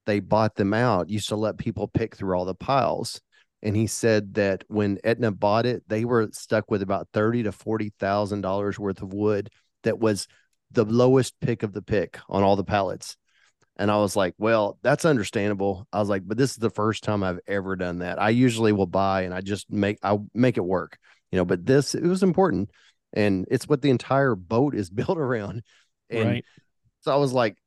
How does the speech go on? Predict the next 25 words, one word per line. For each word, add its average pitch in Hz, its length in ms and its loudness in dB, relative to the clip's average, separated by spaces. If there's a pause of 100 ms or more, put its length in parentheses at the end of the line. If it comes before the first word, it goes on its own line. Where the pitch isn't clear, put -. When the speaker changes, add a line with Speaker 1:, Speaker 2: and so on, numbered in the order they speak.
Speaker 1:
"I'm 151 120 0
sorry, 139 380 0
but 110 100 0
I, 123 180 2
I 113 100 0
c-, - 220 -8
I 107 120 2
couldn't 123 260 0
do 110 140 -2
that 90 140 -6
on 95 100 -10
this 95 180 -10
one." 92 140 -4
He 107 120 2
was 101 120 2
like, 107 100 6
"Okay, 110 400 2
well, 95 160 -4
that's 107 200 -2
just 101 200 -6
kinda 92 240 4
what 87 100 4
it 71 80 0
was." - 280 -4
So 95 180 0